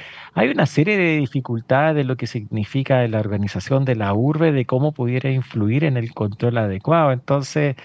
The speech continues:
lo principal yo creo que es el entorno, el entorno de la familia que te permita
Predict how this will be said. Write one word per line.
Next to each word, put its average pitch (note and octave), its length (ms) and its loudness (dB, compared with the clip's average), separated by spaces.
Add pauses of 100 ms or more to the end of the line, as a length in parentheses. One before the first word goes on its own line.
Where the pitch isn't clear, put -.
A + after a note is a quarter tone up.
(580)
lo D#3 120 0
principal D#3 520 4
yo E3 100 4
creo D#3 240 2
que D#3 140 0
es C#3 100 2
el C#3 160 2
entorno, A#2+ 640 -4
el G#2+ 240 -4
entorno C#3+ 600 2
de C#3 100 2
la C3 80 0
familia C3 640 -2
que A#2+ 120 -4
te G#2+ 120 -6
permita A#2 680 0